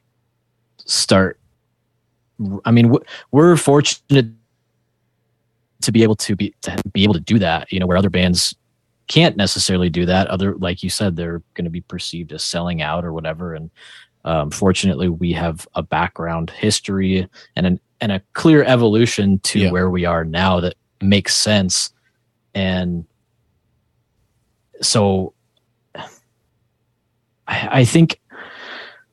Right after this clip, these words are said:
Speaker 1: that's tough. It's a tough, a tough question to answer because
Speaker 2: Yeah.
Speaker 1: on one hand, no, but on the other hand, maybe
Speaker 2: <laughs>
Speaker 1: a
Speaker 2: Yeah.
Speaker 1: little bit
Speaker 2: Yeah.
Speaker 1: because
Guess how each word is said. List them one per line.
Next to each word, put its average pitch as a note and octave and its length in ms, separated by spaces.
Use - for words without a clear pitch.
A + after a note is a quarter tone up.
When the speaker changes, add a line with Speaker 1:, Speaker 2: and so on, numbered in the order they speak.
Speaker 1:
that's - 160
tough. F2+ 440
It's B2 120
a A#2 60
tough, - 460
a D#2+ 100
tough - 340
question A2+ 380
to F2+ 80
answer F#2+ 380
because E2 500
Speaker 2:
Yeah. F#2+ 60
Speaker 1:
on G2+ 220
one G#2+ 160
hand, G#2 580
no, F#2 400
but F#2+ 140
on F#2 140
the F#2 120
other F2+ 240
hand, F2 460
maybe G#2 720
Speaker 2:
<laughs> - 80
Speaker 1:
a A#3+ 60
Speaker 2:
Yeah. F2+ 60
Speaker 1:
little C3 260
bit D#3 340
Speaker 2:
Yeah. G#2 140
Speaker 1:
because G#2 500